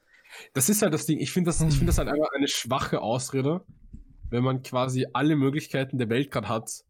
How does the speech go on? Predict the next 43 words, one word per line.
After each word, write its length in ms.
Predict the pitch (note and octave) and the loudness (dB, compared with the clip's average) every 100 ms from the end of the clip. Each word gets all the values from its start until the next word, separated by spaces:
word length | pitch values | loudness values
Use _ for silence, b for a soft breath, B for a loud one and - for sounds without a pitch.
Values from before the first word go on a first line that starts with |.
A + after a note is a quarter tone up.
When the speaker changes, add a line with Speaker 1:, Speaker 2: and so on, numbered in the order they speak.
| _ _ _ | _ _ _
Speaker 1:
aber 220 | A2 A2 A#2 | -4 -2 -2
einfach 280 | A#2+ - | -4 -2
nichts 380 | C3+ D#3+ G#3 - | 2 2 2 -2
macht 340 | A#2 A2+ - - - | -2 -2 -2 -6 -6
und 120 | A#2 | -4
dann 140 | A#2 B2 | -2 0
jedes 240 | A#2 - | 0 -2
Mal 100 | A#2+ | -4
sagt, 260 | B2 A#2+ A#2+ | -4 -6 -6
ja, 100 | A2 | -6
die 60 | - | -6
Bevölkerung 380 | A2 A2+ A2 A2+ | -4 -4 -4 -6
muss 100 | G#2 | -6
halt 100 | G2+ | -6
mehr 120 | F#2+ | -6
drauf 140 | G2+ | -6
schauen. 220 | - F#2 G2 b b b b | -8 -10 -10 b b b b
Und 80 | B2 | -2
ich 120 | B2+ | 2
sehe 160 | C#3+ | 2
auf 140 | C#3+ - | 2 0
Insta 260 | C3+ C#3+ C3 | -2 0 0
zum 140 | B2+ | 2
Beispiel 180 | A#2+ A#2+ | 2 2
in 40 | |
der 120 | A2 G#2+ | 0 0
zip, 260 | - C3 - | -2 -4 -6
in 80 | A2+ | -4
den 120 | A2 | -2
zip-Kommentaren, 840 | - C3 A#2+ A2 G#2 G#2+ G#2 A2+ - _ _ | -4 -4 -2 -4 -2 -4 -4 -6 -10 _ _
äh, 60 | G#2+ | -6
recht 480 | G#2 G#2 G#2+ G2+ | -4 -4 -6 -8
oft, 220 | G2+ A2+ - | -6 -8 -6
wie 60 | |
die 80 | G#2+ | -2
Leute 200 | G#2 G#2 | -2 -2
sagen, 260 | G#2 G#2 G#2 | -4 -2 0
Ja, 220 | G2 G#2 b b b A2 | -2 -4 b b b -6
die 40 | |
Bevölkerung 420 | A2+ A#2+ B2 A#2+ | -4 -2 -2 0
ist 100 | A#2 | 0
halt 160 | A#2 G#2 | -2 0
dumm, 300 | B2 B2+ C3 | 0 0 -6